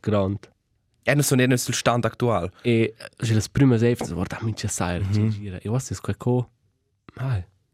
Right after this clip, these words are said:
Speaker 1: qua è zero mo. E qua è, ah, un, un pa-, un pan downer per questo primo episodio. <laughs>
Speaker 2: Ma bene, che tocca proprio no. E da per noi tutti i temi. Tocca ci po', noi le ci sto.
Speaker 1: Ja,
Speaker 2: Ne ve?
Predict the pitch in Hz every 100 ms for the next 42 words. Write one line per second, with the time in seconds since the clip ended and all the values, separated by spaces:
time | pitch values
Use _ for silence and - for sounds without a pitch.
0 | _ _ _ - - 127 120 123 120 95
1 | 90 - _ _ _ _ _ - - 117
2 | 110 - - 95 98 90 - - 104 -
3 | 90 87 _ _ _ _ _ _ - -
4 | - - - - - 131 147 131 113 127
5 | 151 123 - 107 113 - 104 - 95 101
6 | - 101 - - 127 - - 113 - _
7 | - - - - - 127 170 131 107 175
8 | 170 160 147 147 170 - 104 95 92 _
9 | _ _ _ 120 123 123 131 127 151 127
10 | 107 - 101 92 - _ - 160 147 -
11 | 120 151 139 139 120 117 - 147 110 -
12 | _ _ 95 104 135 135 139 185 208